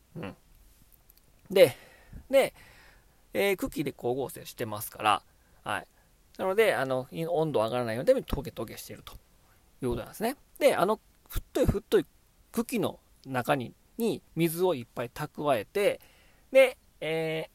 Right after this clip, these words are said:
ー、<clears throat> 取り入れた、ね、日中取り入れた二酸化炭素を、まあ、貯蔵、貯蔵できるシステムを備わってるんですね。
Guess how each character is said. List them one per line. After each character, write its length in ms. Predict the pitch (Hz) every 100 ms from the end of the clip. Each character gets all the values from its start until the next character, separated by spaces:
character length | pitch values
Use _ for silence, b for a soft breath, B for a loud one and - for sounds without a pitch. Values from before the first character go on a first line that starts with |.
| _ _
ー、 60 | -
<clears throat> 1500 | 240 160 - - - _ _ _ _ _ _ _ _ _ _
取 240 | 175 175
り 40 | 196
入 80 | 160
れ 60 |
た、 200 | - 98 - _ -
ね、 100 | 143
日 200 | 156 160
中 180 | - -
取 220 | - 143
り 60 | 147
入 20 |
れ 60 |
た 60 | 127
二 100 | 120
酸 180 | 131 131
化 120 | 127
炭 200 | 135 117
素 140 | -
を、 180 | 185 - b b
ま 60 | 190
あ、 20 |
貯 200 | - 147
蔵、 260 | 160 170 175 - -
貯 220 | - 165
蔵 240 | 170 190 185
で 120 | 247
き 120 | -
る 60 | 254
シ 140 | -
ス 60 | 240
テ 60 | -
ム 80 |
を 20 | 110
備 160 | 127
わ 60 | 120
っ 20 |
て 80 | 127
る 60 |
ん 40 | 120
で 40 |
す 60 | 180
ね。 140 | 220